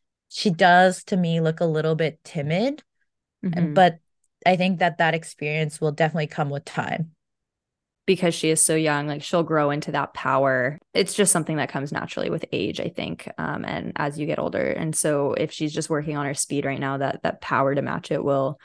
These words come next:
Speaker 2: she'll grow into. And I, I really hope that she does focus on correcting her edge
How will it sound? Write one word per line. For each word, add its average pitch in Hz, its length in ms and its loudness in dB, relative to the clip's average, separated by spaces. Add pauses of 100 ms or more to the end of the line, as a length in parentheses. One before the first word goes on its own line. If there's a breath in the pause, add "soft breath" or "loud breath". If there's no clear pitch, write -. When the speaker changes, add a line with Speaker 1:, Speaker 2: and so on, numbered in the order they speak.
(140 soft breath)
Speaker 2:
she'll 151 240 -4
grow 143 220 0
into. 147 280 0
And 170 360 2
I, 147 240 0
I 156 60 2
really 160 340 2
hope 160 240 -2
that - 160 -4
she - 160 -6
does 147 200 -2
focus 143 400 -2
on 143 360 -4 (260 soft breath)
correcting 160 440 0
her 156 480 0 (520 soft breath)
edge 156 420 0